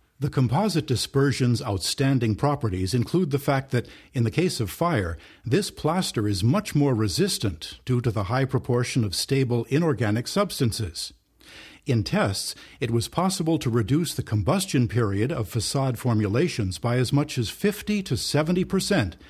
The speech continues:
depending on the chemical composition of the dispersion part and its percentage in the formulation.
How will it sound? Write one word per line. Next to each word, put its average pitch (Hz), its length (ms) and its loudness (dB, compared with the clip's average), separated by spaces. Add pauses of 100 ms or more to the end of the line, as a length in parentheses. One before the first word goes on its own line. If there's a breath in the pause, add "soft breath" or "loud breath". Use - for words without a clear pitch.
(260 loud breath)
depending 180 480 2
on 120 120 4
the 113 60 2
chemical 151 440 0
composition 131 640 2
of 127 120 0
the 117 60 -2
dispersion 117 600 0
part 110 360 -2 (280 loud breath)
and 180 320 2
its 147 240 -4
percentage 127 960 -2
in 151 140 2
the 160 80 0
formulation. 127 720 0